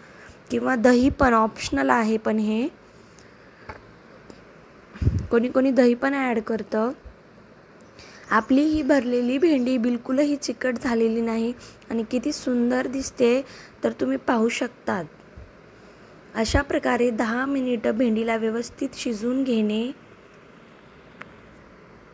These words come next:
दहा मिनिटानंतर आपली भेंडी व्यवस्थित शिजल्यानंतर आपण पाहू शकतो,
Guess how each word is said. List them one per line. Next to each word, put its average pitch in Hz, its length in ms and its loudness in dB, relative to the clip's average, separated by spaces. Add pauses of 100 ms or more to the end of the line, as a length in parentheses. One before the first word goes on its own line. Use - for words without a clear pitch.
(1500)
दहा 226 300 -2
मिनिटानंतर 226 1000 -2
आपली - 460 -4
भेंडी 220 420 -2
व्यवस्थित 226 640 -6
शिजल्यानंतर 220 1120 -4 (2250)
आपण 220 220 -6
पाहू 233 260 0
शकतो, 226 440 -6